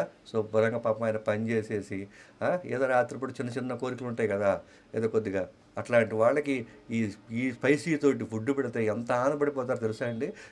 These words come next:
ఈ ప్రపంచంలో వేడి వేడిగా ఫుడ్ పెట్టాడంటే కనుక ఆ మగాడు బేసంలో వంద రకాలు ఉన్నా కానీ, లేదా ఆయన ఇంటికి వెళ్ళిపోతారంటాడు తెలుసా మీకు? వేడిగా పెట్టాలి, గుర్తుపెట్టుకోండి. మ్మ్,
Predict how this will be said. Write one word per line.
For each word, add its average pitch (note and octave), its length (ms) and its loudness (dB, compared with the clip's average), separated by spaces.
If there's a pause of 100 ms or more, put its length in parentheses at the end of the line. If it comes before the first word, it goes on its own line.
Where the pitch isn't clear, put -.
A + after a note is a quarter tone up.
(120)
ఈ F3+ 160 0
ప్రపంచంలో B2+ 1040 2 (880)
వేడి E3+ 440 6
వేడిగా D#3+ 500 4
ఫుడ్ C3 400 -4
పెట్టాడంటే A#2 680 0
కనుక G#2+ 400 -2 (360)
ఆ F#2+ 100 -2
మగాడు B2+ 480 0
బేసంలో C#3 640 2
వంద B2 260 -2
రకాలు C3+ 340 4
ఉన్నా A#2+ 220 2
కానీ, G#2+ 220 0
లేదా E3 240 4
ఆయన D#3 100 2
ఇంటికి C#3 260 0
వెళ్ళిపోతారంటాడు A#2 600 -2
తెలుసా G#2+ 260 -6
మీకు? A#2 300 -6 (460)
వేడిగా A#3+ 480 6
పెట్టాలి, F#2 360 2
గుర్తుపెట్టుకోండి. - 1080 -6
మ్మ్, C3 280 8